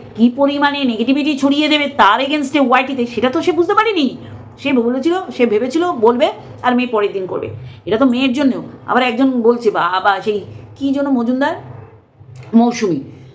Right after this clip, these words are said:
"বাবা, তোরা, তোরা কত রাত জাগিস, তোরা এরকম স্বামীকে পাশে রেখে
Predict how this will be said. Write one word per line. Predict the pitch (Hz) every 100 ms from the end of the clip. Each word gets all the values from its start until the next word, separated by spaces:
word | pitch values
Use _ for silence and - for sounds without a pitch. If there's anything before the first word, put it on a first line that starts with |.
| -
"বাবা, | 226 277
তোরা, | 285 277 311
তোরা | 277 285 302
কত | 269 277
রাত | 302 254 240
জাগিস, | 220 269 269 240 202 - - - - - -
তোরা | 285 302
এরকম | 277 277 294
স্বামীকে | 277 254 269
পাশে | 269 240 240 277
রেখে | 254 208 214 247 330 277